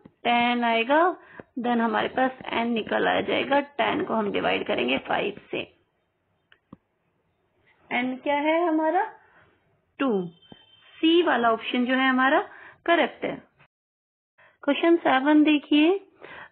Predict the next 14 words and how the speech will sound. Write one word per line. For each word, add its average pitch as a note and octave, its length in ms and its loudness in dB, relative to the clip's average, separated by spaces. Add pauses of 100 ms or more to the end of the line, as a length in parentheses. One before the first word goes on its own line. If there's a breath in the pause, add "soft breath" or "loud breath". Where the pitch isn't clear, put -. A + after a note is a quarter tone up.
हमें A#3+ 260 0
ये C4+ 140 0
equation C4 540 0
दी C4 160 0
गई B3+ 200 0
है D4 100 2
और D#4 80 4 (100)
पूछा B3+ 320 0
गया C4 220 2
है D4 240 2
एक्स - 280 -6
की D4+ 260 2
value A3 440 0
क्या A3 160 2